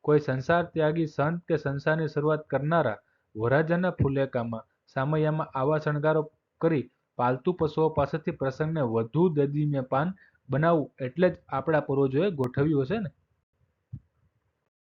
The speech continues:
દૂધણા પશુને પારવો મુકાવવો એટલે શું?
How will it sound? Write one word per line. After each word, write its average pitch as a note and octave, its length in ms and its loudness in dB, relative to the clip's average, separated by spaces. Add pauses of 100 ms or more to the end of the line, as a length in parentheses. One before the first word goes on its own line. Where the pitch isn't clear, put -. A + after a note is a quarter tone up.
(1500)
દૂધણા C#3 340 12
પશુને F#3+ 460 8
પારવો D3+ 480 2
મુકાવવો D#3 480 2
એટલે C3+ 220 -4
શું? A2 240 -16